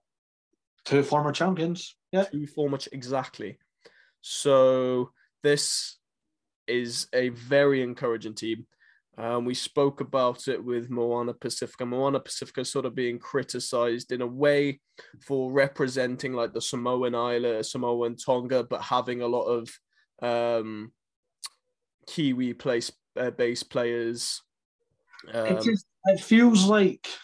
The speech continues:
Speaker 1: I could be wrong, but this is how it's came across to me. I just feel like Moana Pacifica right now is that gap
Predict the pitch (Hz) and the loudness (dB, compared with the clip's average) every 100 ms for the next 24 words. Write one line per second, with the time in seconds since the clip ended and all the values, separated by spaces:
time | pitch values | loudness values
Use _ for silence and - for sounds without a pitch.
0 | _ _ _ _ - 120 - - 120 113 | _ _ _ _ -12 -6 -4 -2 -2 2
1 | 117 131 156 135 143 127 135 139 131 - | 4 4 2 2 2 2 2 2 2 0
2 | 123 123 110 113 107 127 127 - - 143 | 0 0 -4 -4 -4 -4 -6 -10 0 2
3 | 147 151 - - 147 131 131 131 123 139 | 2 0 -2 0 2 4 2 2 0 2
4 | 147 135 127 120 110 117 113 110 147 151 | 0 -4 -8 -8 -8 -8 -4 0 2 0
5 | 123 117 117 110 _ _ _ _ _ 120 | -2 -2 -2 -6 _ _ _ _ _ 2
6 | 113 107 104 - - - _ _ _ _ | 2 0 -6 -10 -12 -18 _ _ _ _
7 | _ _ 127 127 131 131 139 135 - - | _ _ 0 2 0 0 4 6 4 0